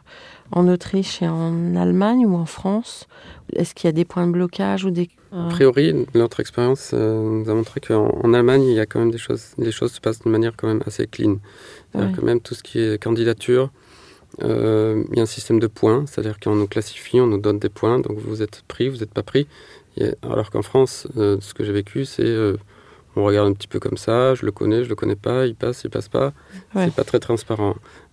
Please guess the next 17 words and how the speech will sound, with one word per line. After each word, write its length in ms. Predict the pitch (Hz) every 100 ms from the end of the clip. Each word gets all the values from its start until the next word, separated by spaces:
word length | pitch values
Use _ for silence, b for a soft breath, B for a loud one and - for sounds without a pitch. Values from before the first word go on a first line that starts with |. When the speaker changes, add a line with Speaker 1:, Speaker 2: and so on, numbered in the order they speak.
| _ _
Speaker 2:
En 240 | - 120 117
Allemagne, 320 | 123 135 139
même 180 | 120 113
plus 240 | - 131
qu'en 160 | - 120
Autriche, 460 | 110 - 143 - -
il 40 |
y 0 |
a 40 |
vraiment 240 | 113 110 127
un 80 | 120
système 400 | - - 110 110
qui 80 |
est 60 | -
très 160 | - -
clair, 480 | - 110 139 -
très... 240 | - 107